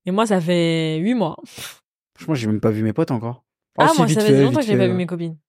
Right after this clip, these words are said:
Speaker 2: Ouais, si, si, il y en a qui sont passés à la maison. On est content de rentrer pour faire le podcast aussi.
Speaker 1: Après, le
Speaker 2: On est pas
Speaker 1: podcast, on
Speaker 2: enjoué,
Speaker 1: aurait
Speaker 2: là,
Speaker 1: pu le
Speaker 2: quand
Speaker 1: faire
Speaker 2: même.
Speaker 1: en Thaïlande, hein. <laughs>
Speaker 2: Ouais, on était mieux, au final.
Speaker 1: On était pas mal, en vrai. Mais moi, j'ai envie d'y retourner, hein.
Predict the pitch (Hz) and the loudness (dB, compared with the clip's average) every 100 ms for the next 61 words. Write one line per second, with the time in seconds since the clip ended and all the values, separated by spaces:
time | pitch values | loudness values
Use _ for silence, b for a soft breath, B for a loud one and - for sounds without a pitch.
0 | _ 131 135 156 - 127 120 - 110 113 | _ -2 -2 -4 -4 -2 -2 -4 -8 -6
1 | 123 113 110 107 120 - 117 107 107 107 | -6 -6 -6 -10 -14 -10 -4 -2 -2 -2
2 | 117 120 110 107 123 104 113 107 107 147 | -4 -2 -2 -2 -4 -4 -4 -4 -6 -6
3 | - 175 180 _ - 175 190 135 139 190 | -6 -10 -12 _ -6 -2 2 4 4 4
4 | 165 151 - 123 185 185 214 190 175 208 | 4 4 2 2 0 0 -2 -2 0 -2
5 | - - 135 123 113 120 - 156 160 143 | -2 -8 -4 -2 -2 -4 -2 2 4 4
6 | 135 131 127 - B B B B - 214 | 2 0 0 -4 B B B B -10 -6
7 | 226 226 285 233 202 196 - 214 269 226 | -4 -2 0 2 2 0 -4 -2 0 0
8 | 185 165 220 226 170 | -2 -6 -8 -8 -10